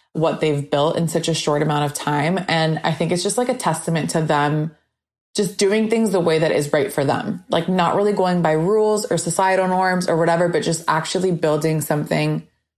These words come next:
that is true to them and playing by rules that are true to them, which is, it's, like, not groundbreaking, but it's actually very rare.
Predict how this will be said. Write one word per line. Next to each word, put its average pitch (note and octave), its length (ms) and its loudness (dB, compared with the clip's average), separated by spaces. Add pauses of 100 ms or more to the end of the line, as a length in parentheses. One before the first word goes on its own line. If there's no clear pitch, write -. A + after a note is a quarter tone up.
(180)
that - 600 0
is D#3+ 340 0
true F3 360 -2
to F3 120 -2
them E3+ 540 0 (260)
and F3 240 0
playing E3 320 0
by D#3+ 120 2
rules D3+ 520 0
that D3 100 0
are C#3+ 140 0
true C#3+ 460 -2
to - 120 -4
them, F3+ 480 0
which D#3+ 240 -2
is, D3+ 400 -2 (240)
it's, G3+ 200 0
like, F#3+ 140 2
not G#3 360 0
groundbreaking, A#3+ 720 0
but G3 100 2
it's F3+ 200 -2
actually E3+ 440 0
very D#3 460 2
rare. C#3+ 540 -2